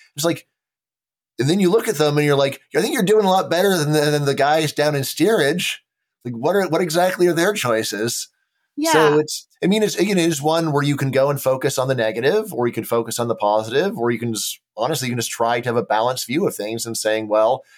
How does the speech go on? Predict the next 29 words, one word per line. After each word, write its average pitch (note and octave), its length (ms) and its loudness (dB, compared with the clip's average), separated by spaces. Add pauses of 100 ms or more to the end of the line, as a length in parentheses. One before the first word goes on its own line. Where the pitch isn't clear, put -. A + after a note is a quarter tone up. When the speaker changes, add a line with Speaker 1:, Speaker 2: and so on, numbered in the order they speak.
(200)
Speaker 1:
here C#3 260 0
are C#3+ 60 2
a A#2+ 60 -2
bunch B2+ 240 -2
of A#2+ 160 -4
good A#2+ 180 -2
things B2+ 280 -2
that C3+ 80 -8
we've B2+ 120 -4
got. B2+ 300 0
Here's C3 180 -8
a G2 60 -12
bunch A2 180 -4
of G2+ 60 -10
bad G#2+ 260 0
things A#2 240 -6
we A#2+ 100 -4
have. A#2+ 260 2
How A2 180 2
can A#2 140 -8
we A2+ 100 0
go A2 380 2
and G#2 120 -12
take G#2+ 280 -6
the G#2 80 -12
best G#2+ 200 -2
advantage G#2 460 -2
of F#2+ 140 -2
it?" G2+ 300 -8